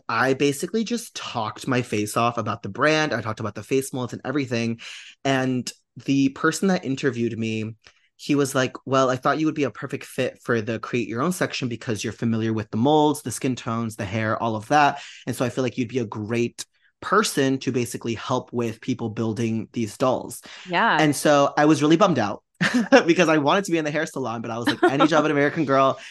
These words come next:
Speaker 1: is a job at American Girl."
Speaker 2: Yeah.
Speaker 1: And then after that, when I found out from the hair salon manager, she was like, "I heard that you wanted to be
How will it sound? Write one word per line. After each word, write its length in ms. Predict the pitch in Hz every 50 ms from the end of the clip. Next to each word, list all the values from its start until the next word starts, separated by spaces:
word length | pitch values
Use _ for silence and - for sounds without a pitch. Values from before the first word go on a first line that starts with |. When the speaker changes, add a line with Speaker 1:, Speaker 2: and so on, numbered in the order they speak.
| - -
Speaker 1:
is 120 | 143 147 139
a 60 | 147
job 240 | 143 147 131 131 131
at 80 | 127
American 400 | 123 123 117 113 110 - - 127
Girl." 340 | 113 104 98 95 90 71 - _ - - -
Speaker 2:
Yeah. 280 | 240 220 180 170 165 143
Speaker 1:
And 480 | 143 139 139 135 135 135 135 127 - - _ _
then 260 | - 135 131 139 139 -
after 320 | 131 139 135 - - 135
that, 280 | 110 120 113 107 - -
when 120 | 123 123
I 100 | 120 120
found 400 | - - 135 123 131 127 117 135
out 300 | 120 123 117 107 98 - _ _ _ _
from 420 | - - 135 123 117 113 113 - -
the 160 | 120 127 113
hair 180 | - 143 165 196
salon 280 | - - 139 123 120
manager, 380 | 113 107 107 107 104 95 113 110
she 160 | - - -
was 140 | 110 104 101
like, 160 | 107 107 -
"I 80 | - 107
heard 400 | 104 - - 165 190 220 240 -
that 140 | 147 135 98
you 180 | 117 113 117
wanted 280 | 113 110 110 107 104 107
to 100 | - 107
be 540 | 101 107 110 107 107 104 101 101 104 104